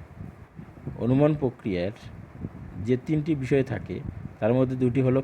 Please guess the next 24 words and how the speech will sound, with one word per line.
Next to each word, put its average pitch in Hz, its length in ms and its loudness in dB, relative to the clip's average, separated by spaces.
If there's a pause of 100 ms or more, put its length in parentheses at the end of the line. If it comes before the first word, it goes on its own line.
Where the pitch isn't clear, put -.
পক্ষ - 280 0
এবং 120 340 -2
সাধ্য, 80 400 -4 (680)
অপরটি 120 480 -2 (320)
কি? 80 160 -6 (240)
অপরটি 104 360 -4
হচ্ছে 104 240 -2
হেতু। 101 300 -8 (800)
নেক্সট 117 200 0
প্রশ্ন, 90 280 -6 (480)
আত্মার 139 360 4
সুখ 143 220 -6
দুঃখ 135 460 -6 (500)
প্রত্যক্ষের 131 460 -2
সন্নিকর্ষটি 123 680 0
হলো 90 280 -4 (400)
ড্যাশ, 101 300 2
কিন্তু 127 260 0
রূপকে 117 320 0
জানা 110 240 2
যায় 104 200 2 (480)
ড্যাশ 113 160 4
সন্নিকর্ষের 104 640 0 (680)
দ্বারা, 80 280 -2